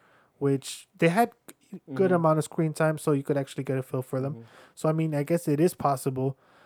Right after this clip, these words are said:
Speaker 1: but would you wanna see a Sinister Six movie?
Speaker 2: Truthfully, no.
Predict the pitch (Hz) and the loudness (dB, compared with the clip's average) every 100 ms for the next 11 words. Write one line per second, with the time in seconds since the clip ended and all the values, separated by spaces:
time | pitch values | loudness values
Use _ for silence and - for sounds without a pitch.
0 | _ - 151 165 - 190 156 190 175 - | _ 4 6 6 6 4 4 0 -2 -4
1 | 143 - 151 131 127 - 123 135 123 123 | -6 -4 -4 -4 -8 -10 -12 -10 -12 -12
2 | _ _ _ _ _ - - _ _ _ | _ _ _ _ _ -20 -20 _ _ _
3 | _ _ _ _ _ _ 135 185 185 190 | _ _ _ _ _ _ -6 0 2 2
4 | 147 110 120 | 2 2 0